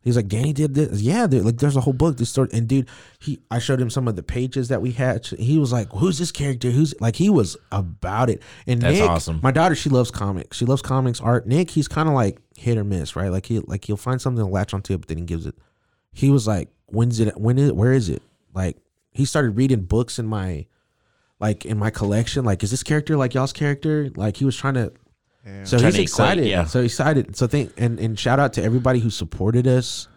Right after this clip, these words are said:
Speaker 2: Yeah.
Speaker 1: E-, everybody who backed, everybody who tuned into our live streams, our little interviews, Comic Cast. Shout out for them guys on YouTube for giving us a voice to promote it when we very first started during covid.
Speaker 2: Oh, yeah, definitely.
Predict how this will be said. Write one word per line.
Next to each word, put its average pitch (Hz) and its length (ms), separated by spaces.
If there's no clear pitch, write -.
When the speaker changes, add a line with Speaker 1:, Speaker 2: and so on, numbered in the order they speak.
Speaker 2:
Yeah. 82 220
Speaker 1:
E-, - 40
everybody 113 320
who 113 140
backed, 104 520
everybody 113 360
who 107 100
tuned 107 300
into 104 260
our 95 100
live 87 320
streams, 104 460
our 95 80
little 98 240
interviews, 110 800
Comic 117 360
Cast. 117 440
Shout 110 180
out - 160
for 110 120
them 113 200
guys 117 460
on 107 140
YouTube 110 480
for 101 320
giving 113 220
us 104 140
a 107 80
voice 98 360
to 101 140
promote 101 540
it 95 80
when 101 100
we 101 100
very 92 280
first 95 240
started 98 380
during 98 260
covid. 107 200
Speaker 2:
Oh, 110 80
yeah, 123 220
definitely. 82 720